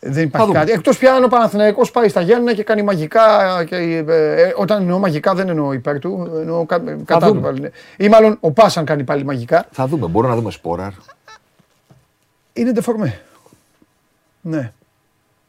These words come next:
Speaker 2: Είναι άλλο να το λες.
Speaker 1: Και άλλο να
Speaker 2: Και να
Speaker 1: αποδεικνύεται.
Speaker 2: ισχύει.
Speaker 1: Ναι, έχεις δίκιο.
Speaker 2: Και άλλο να δούμε.
Speaker 1: Εντάξει, εντάξει.
Speaker 2: Κάτσε να δούμε.
Speaker 1: Ναι.
Speaker 2: Είναι
Speaker 1: Αυτό θέλει κανένα παίκτη την Τρίτη. Όχι μόνο, δεν εννοώ μόνο παιδί που έχει πέσει, και κανένα που έχει ανέβει και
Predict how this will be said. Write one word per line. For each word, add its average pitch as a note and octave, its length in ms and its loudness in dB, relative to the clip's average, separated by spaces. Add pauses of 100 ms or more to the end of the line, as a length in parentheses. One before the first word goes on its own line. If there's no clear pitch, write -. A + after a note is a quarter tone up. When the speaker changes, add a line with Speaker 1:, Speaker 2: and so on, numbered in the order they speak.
(240)
Speaker 2:
Είναι G2 180 -8
άλλο F#2 140 -4
να D#2+ 100 -6
το D2+ 100 -8
λες. G2 340 -6 (360)
Speaker 1:
Και G3 120 -2
άλλο F3+ 160 2
να F3 80 0 (100)
Speaker 2:
Και E3+ 60 0
να D#3+ 60 2
Speaker 1:
αποδεικνύεται. D3+ 340 -2
Speaker 2:
ισχύει. - 80 2
Speaker 1:
Ναι, - 240 2
έχεις F3 180 -6
δίκιο. C3+ 200 -10
Speaker 2:
Και E3 80 2
άλλο C#3+ 160 4
να A2 140 2
δούμε. G#2 280 0
Speaker 1:
Εντάξει, B2 320 -8
εντάξει. B2+ 280 -20 (100)
Speaker 2:
Κάτσε C#3 220 2
να G#2+ 120 2
δούμε. G#2+ 320 0 (100)
Speaker 1:
Ναι. D3 240 -8 (300)
Speaker 2:
Είναι C3+ 120 4
Speaker 1:
Αυτό F#3+ 140 4
θέλει D4 260 4
κανένα D#4+ 260 8
παίκτη C#4 240 0
την F3+ 260 -2
Τρίτη. B2 340 -6 (420)
Όχι C4 160 0
μόνο, D#3+ 680 2
δεν F3+ 200 0
εννοώ F3+ 400 2
μόνο D#3+ 320 -2
παιδί C#3+ 540 0 (160)
που D3+ 100 -2
έχει - 140 -6
πέσει, - 320 -6
και - 140 -8
κανένα A#3 240 2
που G3 80 -2
έχει E3 100 -10
ανέβει C3 280 -4
και C#3+ 80 -18